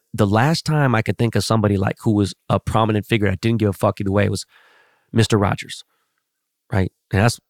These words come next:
way before y'all time. But he didn't give a fuck. If anything, he tried to break it in sometimes, you know, especially when there was, like, racism going on and things and whatever. He'd have a black guy on the show. It's just fucking crazy. But, like,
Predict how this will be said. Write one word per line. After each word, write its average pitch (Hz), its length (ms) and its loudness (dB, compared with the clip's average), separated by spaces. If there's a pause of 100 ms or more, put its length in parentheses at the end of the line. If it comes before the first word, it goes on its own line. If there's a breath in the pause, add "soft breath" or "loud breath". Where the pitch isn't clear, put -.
(220)
way 107 260 2
before 98 300 -2
y'all 92 180 0
time. - 320 -6 (1200)
But 120 120 -2
he 107 140 2
didn't 107 160 2
give 92 100 -2
a - 40 -16
fuck. - 380 -16 (480)
If - 100 0
anything, 135 300 2
he 104 80 0
tried 101 300 -2
to 98 180 -2 (340)
break 117 380 0
it 113 100 2
in - 60 -2
sometimes, 98 480 -2
you 101 60 -2
know, 98 60 -2
especially 98 340 -2
when 98 80 0
there 95 80 0
was, 92 100 -2
like, 117 140 -2 (420 loud breath)
racism 101 460 2
going 98 240 2
on 95 200 2
and 92 100 -4
things 98 260 -2
and 95 80 -4
whatever. 95 280 0
He'd 92 140 -4
have 98 140 0
a 90 40 -6
black 95 220 -2
guy 95 140 -2
on 92 80 -2
the 90 60 -6
show. 95 360 -2 (960 soft breath)
It's - 100 -8
just 151 160 0
fucking 113 260 -4
crazy. - 540 -4 (1700)
But, 110 120 2
like, 98 280 0